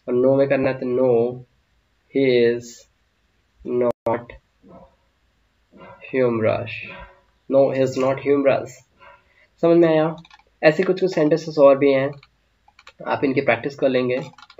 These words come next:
अब देखिए, "Is he smart?" क्या वो smart है? हाँ यार, वो तो smart है। "Yes, he is smart, no, he is not smart"। तो आप ऐसे practice कर लीजिएगा इनका। अभी देखिए, यहाँ पर एक सेंटेंस आ रहा है और आप लोगों का,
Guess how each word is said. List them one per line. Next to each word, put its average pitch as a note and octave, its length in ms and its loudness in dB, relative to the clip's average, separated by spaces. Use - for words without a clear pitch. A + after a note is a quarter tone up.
अब F3 60 0
देखिए, D3 380 4
"Is D#3 80 2
he A#3 200 2
smart?" D#3 500 -2
क्या D3 100 2
वो E3+ 120 2
smart B2+ 460 -4
है? C#3 180 -6
हाँ F#3+ 280 -2
यार, D#3+ 180 0
वो G#3 100 -4
तो G3 160 -2
smart D#3 400 -4
है। C3 60 -2
"Yes, F3 300 -2
he F#3 140 0
is F#3 180 -6
smart, D3+ 400 -8
no, D3 180 2
he C3 140 -2
is C#3 180 -6
not C#3+ 160 -6
smart"। C3 400 -12
तो - 180 -12
आप D3 200 2
ऐसे D#3 220 -2
practice E3 360 -2
कर D#3+ 140 0
लीजिएगा D#3+ 380 2
इनका। D3 380 -4
अभी D#3 160 0
देखिए, E3+ 280 0
यहाँ D#3 160 0
पर D#3+ 140 0
एक E3+ 180 0
सेंटेंस C3+ 380 -2
आ C#3 120 0
रहा C3+ 100 2
है C#3 60 4
और C3+ 140 2
आप B2+ 180 -4
लोगों A#2+ 180 -6
का, D#3 260 -6